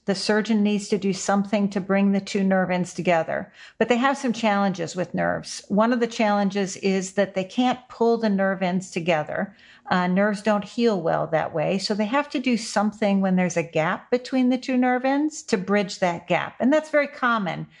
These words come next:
in surgical procedures, again, with that tumor or in trauma. So very often they have to think about this solution for gap, uh, resolution. And the most common thing they do today is they take a nerve from somewhere else in the patient's body to fix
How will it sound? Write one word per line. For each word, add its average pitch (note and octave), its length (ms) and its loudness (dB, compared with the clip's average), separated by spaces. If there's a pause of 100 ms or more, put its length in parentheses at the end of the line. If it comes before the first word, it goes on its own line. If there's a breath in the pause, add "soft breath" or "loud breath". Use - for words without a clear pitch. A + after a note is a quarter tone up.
(180 loud breath)
in D#3+ 140 -2
surgical G#3+ 500 0
procedures, A3 580 0
again, F#3 220 0
with F3 140 0
that E3 180 -2
tumor A#3 600 2
or F3+ 180 0
in E3 160 -2
trauma. G3+ 600 0 (220 loud breath)
So A3 220 0
very B3 340 2
often G3+ 260 0
they G#3 60 0
have G3+ 160 -2
to A3 80 -4
think D#4+ 260 0
about E3+ 360 0
this F#3 200 -4
solution F#3+ 560 0
for F3+ 140 -2
gap, E3+ 480 -2 (160)
uh, E3+ 180 2
resolution. E3 720 -2 (420 loud breath)
And A3 360 0
the A#3+ 80 2
most A#3 280 0
common E4 340 0
thing B3+ 220 0
they A#3+ 140 2
do A3+ 160 -2
today A3 420 0
is G3+ 100 -4
they F#3+ 100 -4
take A3+ 260 -2
a A3+ 60 2
nerve F#3+ 360 2
from F3+ 180 -4
somewhere G3 380 0
else G3+ 260 0
in A3 60 0
the G#3 60 0
patient's F#3+ 480 -2
body F3 540 -2 (260 loud breath)
to A3 60 2
fix B3 460 -2